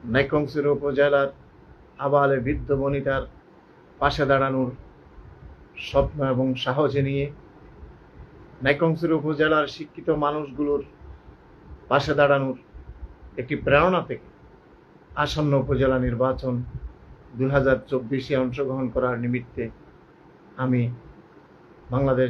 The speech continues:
জামাত ইসলামীর পক্ষ থেকে অনুমোদিত প্রার্থী হয়ে মাঠে ময়দানে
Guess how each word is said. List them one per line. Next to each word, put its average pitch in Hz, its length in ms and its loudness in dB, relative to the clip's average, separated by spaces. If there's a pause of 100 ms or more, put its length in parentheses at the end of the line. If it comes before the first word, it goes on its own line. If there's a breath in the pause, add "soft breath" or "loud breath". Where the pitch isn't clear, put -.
জামাত 123 380 0
ইসলামীর 120 400 -2 (720)
পক্ষ 127 200 0 (120)
থেকে 120 200 -2 (200)
অনুমোদিত 135 500 -2 (120)
প্রার্থী 123 400 -4
হয়ে 120 180 0 (680)
মাঠে 127 260 0 (180)
ময়দানে 123 420 -2